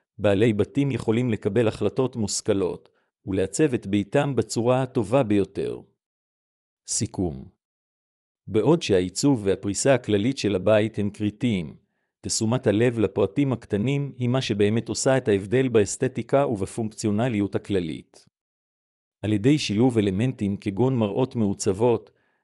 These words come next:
מציאת פתרונות אחסון מותאמים אישית, בחירת חומרים מתחשבת ועיצובי קיר יצירתיים, בעלי בתים יכולים להפוך את חללי המגורים שלהם לחללים של יופי, נוחות וביטוי עצמי.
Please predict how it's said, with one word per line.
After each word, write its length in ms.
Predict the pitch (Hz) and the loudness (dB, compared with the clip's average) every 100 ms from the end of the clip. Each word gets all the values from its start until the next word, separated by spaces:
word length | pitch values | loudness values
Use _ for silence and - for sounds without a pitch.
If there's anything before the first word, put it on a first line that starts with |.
| - | -6
מציאת 460 | 107 - 113 151 | -4 0 0 0
פתרונות 540 | - 113 101 107 147 - | -4 -4 -2 0 -2 -4
אחסון 420 | - - 147 139 | -8 -2 0 0
מותאמים 480 | 127 113 117 120 107 | 0 0 2 2 0
אישית, 480 | 98 - 82 - _ _ _ - | -2 -6 -8 -12 _ _ _ -10
בחירת 440 | - 110 123 147 | -6 0 2 0
חומרים 460 | - 101 101 135 123 | 0 0 0 0 -2
מתחשבת 680 | 117 - 117 - 131 127 95 | -4 -6 -2 0 0 -2 -4
ועיצובי 540 | 101 98 107 101 123 | -4 -4 -2 0 0
קיר 240 | 110 135 107 | 0 -2 0
יצירתיים, 880 | 107 - 113 101 - 95 87 73 - _ _ _ _ | 0 -2 -2 -2 -2 -6 -6 -8 -14 _ _ _ _
בעלי 340 | 101 101 113 117 | 2 4 4 2
בתים 400 | 104 - 139 139 | 0 0 0 0
יכולים 380 | - 120 139 | 0 0 2
להפוך 440 | 131 107 - 170 135 | 0 -2 0 0 0
את 100 | - | -4
חללי 320 | 107 101 117 | 0 2 2
המגורים 480 | 127 107 107 131 143 | 2 -2 -2 -2 -2
שלהם 380 | 113 101 117 123 | 0 0 0 -2
לחללים 540 | - 110 104 104 110 | -2 0 2 2 -2
של 180 | - 98 | -4 0
יופי, 500 | 98 107 - 95 92 _ _ _ | 2 0 -2 -10 -12 _ _ _
נוחות 460 | 113 - 165 170 - | -4 -4 -4 -4 -4
וביטוי 440 | 120 120 127 127 127 | -4 -4 0 2 2
עצמי. 420 | - 98 85 | 0 -6 -8